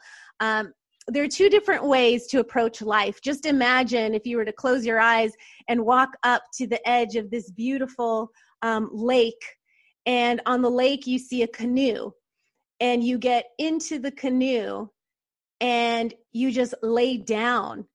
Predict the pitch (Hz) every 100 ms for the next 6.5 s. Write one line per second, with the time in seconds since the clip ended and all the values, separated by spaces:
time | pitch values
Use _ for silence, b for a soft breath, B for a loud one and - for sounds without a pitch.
0 | _ _ - 262 262 269 247 220 208 208
1 | - _ 233 233 247 254 262 254 226 226
2 | 233 233 - - - _ _ _ 233 220
3 | 220 226 226 220 220 226 247 254 196 -
4 | 214 _ _ _ _ - 247 220 226 -
5 | 226 220 214 202 208 214 196 - 190 202
6 | 185 - - -